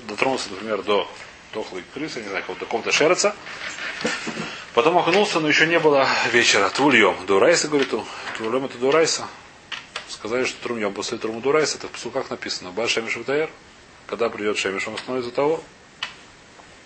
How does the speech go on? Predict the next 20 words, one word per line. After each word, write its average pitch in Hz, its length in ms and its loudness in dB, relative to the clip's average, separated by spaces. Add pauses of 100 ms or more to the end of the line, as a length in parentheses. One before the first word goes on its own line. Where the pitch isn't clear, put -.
(2750)
Ба 123 240 4
шемеш 135 220 4
ватаэр, 151 300 6
Гмара 131 220 4
говорит 127 240 2
это. 90 120 -6 (1500)
Человек, 156 180 0
который 135 220 6
окунается 135 340 4
в 107 40 -2
мику, 123 160 0
написано, 135 320 0
после 127 220 2
этого 143 140 2
заходит 123 340 4
солнце, 160 240 2
и - 20 2
потом 123 240 -2
становится 143 320 -6
чистый. 143 360 -6